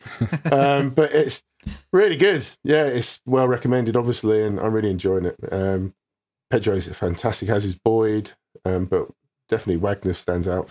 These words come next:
Speaker 2: as Pablo. He's so good. Um, but yeah, really enjoying it. Really, really cool, but very interesting, uh,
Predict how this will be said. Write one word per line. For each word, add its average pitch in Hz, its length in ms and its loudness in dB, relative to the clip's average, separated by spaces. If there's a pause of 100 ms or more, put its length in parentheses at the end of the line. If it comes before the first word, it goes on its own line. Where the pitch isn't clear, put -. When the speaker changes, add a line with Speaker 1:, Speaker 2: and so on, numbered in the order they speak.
Speaker 2:
as 90 140 -8
Pablo. 92 420 -4
He's 92 160 -8
so 92 160 -2
good. 87 220 -4 (880)
Um, 92 440 -2
but 135 80 2
yeah, 202 80 4
really 175 200 2
enjoying 151 220 0
it. 85 80 -2
Really, 117 320 2
really 107 220 0
cool, 107 220 0
but 95 200 0
very 107 340 0
interesting, 107 720 -4
uh, 107 220 -2